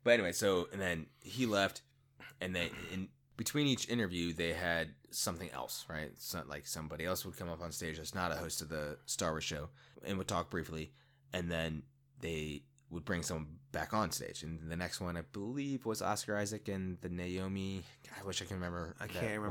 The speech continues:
Speaker 1: woman's name.
Speaker 2: Yeah, I can't remember
Speaker 1: Um,
Speaker 2: the actress's name,
Speaker 1: but
Speaker 2: but
Speaker 1: each time one of them left, a lot of people would leave the stage.
Speaker 2: No, it wasn't Oscar. It next, the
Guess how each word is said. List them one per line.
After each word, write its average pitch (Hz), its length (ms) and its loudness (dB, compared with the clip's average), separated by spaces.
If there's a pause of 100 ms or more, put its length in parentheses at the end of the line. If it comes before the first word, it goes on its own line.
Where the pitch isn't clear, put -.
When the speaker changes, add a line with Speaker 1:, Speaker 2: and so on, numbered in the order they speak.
Speaker 1:
woman's 104 120 0
name. 101 120 2
Speaker 2:
Yeah, 104 180 2
I 101 60 -2
can't 107 180 -6
remember 104 380 -2
Speaker 1:
Um, 82 320 0 (300)
Speaker 2:
the - 80 -14
actress's 101 440 -10
name, 101 120 -4
Speaker 1:
but 101 180 4
Speaker 2:
but 127 80 2
Speaker 1:
each 123 180 4
time 110 420 6 (320)
one 101 180 -2
of 92 60 0
them 87 140 -2
left, 104 340 0 (560)
a 98 60 2
lot 92 160 6
of - 40 -4
people 90 260 -4
would 80 120 -4
leave 85 180 -2
the - 60 -8
stage. 85 500 0
Speaker 2:
No, 123 220 8
it 110 120 6
wasn't 127 240 4
Oscar. 104 340 2
It 101 260 2
next, 107 360 2 (140)
the 107 160 0